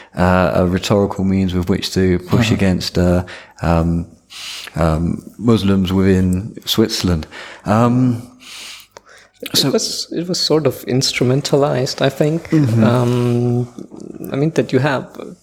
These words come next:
Speaker 3: maybe adding to that from a sort of outsider perspective, maybe on, on Swiss cultural narratives, um,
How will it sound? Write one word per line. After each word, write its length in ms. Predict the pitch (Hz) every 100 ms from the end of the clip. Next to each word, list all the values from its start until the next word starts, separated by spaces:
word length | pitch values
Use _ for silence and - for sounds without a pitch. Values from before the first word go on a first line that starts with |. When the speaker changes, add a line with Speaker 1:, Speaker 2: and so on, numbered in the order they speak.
| 92 -
Speaker 3:
maybe 460 | - 107 120 113 - - - -
adding 300 | 107 110 107
to 120 | -
that 240 | 135 135
from 220 | - 113 110
a 120 | 101
sort 480 | - - - - -
of 240 | - - - -
outsider 440 | 113 - 143 139
perspective, 600 | 143 139 - 143 143 139
maybe 300 | 135 139 135
on, 240 | 127 127 127
on 180 | 120 120
Swiss 280 | - 131
cultural 440 | - 123 120 - 117
narratives, 680 | 117 156 160 170 170 - - - - - - - _ -
um, 600 | 131 127 127 127 127